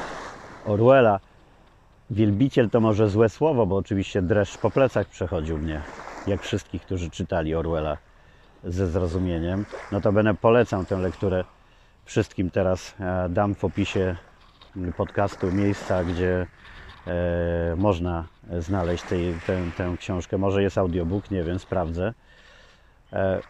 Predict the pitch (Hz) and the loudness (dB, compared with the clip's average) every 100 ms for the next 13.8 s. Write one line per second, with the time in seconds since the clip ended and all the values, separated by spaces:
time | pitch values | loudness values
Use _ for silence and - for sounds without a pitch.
0 | - - - - 104 98 120 120 - 120 | -18 -20 -18 -8 -2 4 4 4 2 4
1 | 113 113 101 101 101 95 90 113 127 - | 4 2 2 2 2 0 2 4 4 2
2 | 127 135 120 135 139 139 139 139 147 - | -2 0 2 4 4 4 2 0 -2 -2
3 | 147 135 135 - 143 135 - 127 139 135 | 0 2 0 0 2 2 0 2 4 4
4 | 131 139 131 123 131 120 127 - 127 123 | 4 0 0 0 -2 -2 -2 0 0 0
5 | 143 151 - - - - - - 104 117 | -4 -4 -10 -18 -18 -20 -10 0 4 4
6 | 113 120 113 113 120 135 147 - - 107 | 4 4 6 6 6 4 0 -6 -6 0
7 | 117 104 117 107 104 95 101 - 98 104 | 2 6 6 6 2 0 -6 -4 -2 -2
8 | - - 123 101 110 135 - - - - | -2 2 4 6 4 2 -4 -12 -12 -10
9 | - - - - 98 98 101 98 98 101 | -10 -12 -14 -8 -2 4 6 6 4 0
10 | - _ - - _ 92 98 113 123 127 | -8 _ -20 -20 _ -2 2 4 6 6
11 | 107 113 107 - - - - _ _ 107 | 6 6 6 2 -10 -20 -20 _ _ -6
12 | 98 98 92 104 98 107 113 107 110 117 | -4 -4 -4 -4 0 2 4 4 4 2
13 | 113 - 104 95 104 107 107 | -2 0 2 4 4 2 0